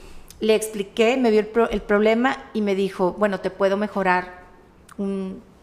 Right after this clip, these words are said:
de un ochenta a un noventa por ciento". Pues me mejoró el ciento diez por ciento y desde ahí me hice fan del doctor Eugenio.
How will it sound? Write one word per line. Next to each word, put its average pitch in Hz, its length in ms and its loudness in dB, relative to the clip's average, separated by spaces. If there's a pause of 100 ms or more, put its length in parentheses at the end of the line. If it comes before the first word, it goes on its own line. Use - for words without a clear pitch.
(100)
de 214 140 2
un 208 180 -2
ochenta 208 420 -6
a - 20 -2
un 185 60 -4
noventa 175 280 -6
por - 160 -12
ciento". - 420 -6 (380)
Pues 190 120 -4
me 185 100 -2
mejoró 190 500 2
el 214 120 2
ciento 202 540 -2
diez 180 240 2
por - 180 -10
ciento 156 460 -4
y 196 120 4
desde 190 260 4
ahí 196 180 2
me 208 160 0
hice 185 500 -2
fan 175 300 -6
del 170 240 -2
doctor 180 300 -2
Eugenio. 214 420 0